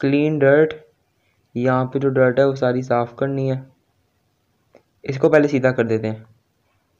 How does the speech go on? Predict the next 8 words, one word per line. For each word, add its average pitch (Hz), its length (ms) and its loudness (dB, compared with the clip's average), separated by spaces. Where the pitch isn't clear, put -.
Hands, 123 480 -4
इसको - 340 -6
ऐसे 120 200 -4
करते 127 320 -4
हैं, 143 220 -2
इसको 135 260 -6
जल्दी 117 320 -2
से, 123 160 -2